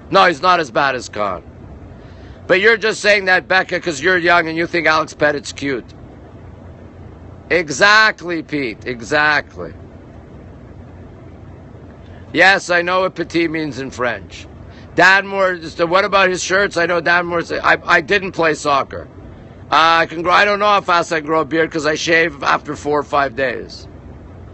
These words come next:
Homeless Chic. No, C H I C. Homeless Chic. Do I have a receipt for the Alex Pettit t-shirt? Of course.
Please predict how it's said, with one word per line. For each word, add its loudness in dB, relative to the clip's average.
Homeless 2
Chic. -2
No, 4
C 0
H 2
I 4
C. -2
Homeless -2
Chic. -6
Do 0
I 4
have 4
a -4
receipt 0
for -2
the 2
Alex 2
Pettit 2
t-shirt? -2
Of -4
course. -2